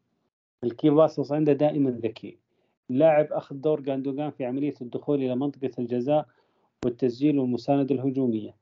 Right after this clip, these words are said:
أكثر لاعب خط وسط شامل على مستوى العالم حاليا هو رودري. إنك فقدته، فأنت أظهرت جانب ضعف كبير جدا في مانشستر سيتي.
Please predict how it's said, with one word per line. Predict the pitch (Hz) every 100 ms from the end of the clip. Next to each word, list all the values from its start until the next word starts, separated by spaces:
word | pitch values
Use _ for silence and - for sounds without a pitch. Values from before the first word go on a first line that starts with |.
| _ _ _ _ -
أكثر | 180 - 180
لاعب | 147 147 135 123
خط | - -
وسط | 131 127 -
شامل | 131 123 117
على | 110
مستوى | 113 - 117
العالم | 110 110 107 95
حاليا | 123 131 156 151 -
هو | 127 107
رودري. | 98 - - _ _ _ _ _ 123
إنك | 123 -
فقدته، | 135 - 185 - 127 - _ _ _ _
فأنت | - 160 -
أظهرت | 151 131 139 156 - 147
جانب | 151 135 123
ضعف | 135 -
كبير | 123 135 123
جدا | 135 135 120
في | 113
مانشستر | 113 - 113 110
سيتي. | - 107 107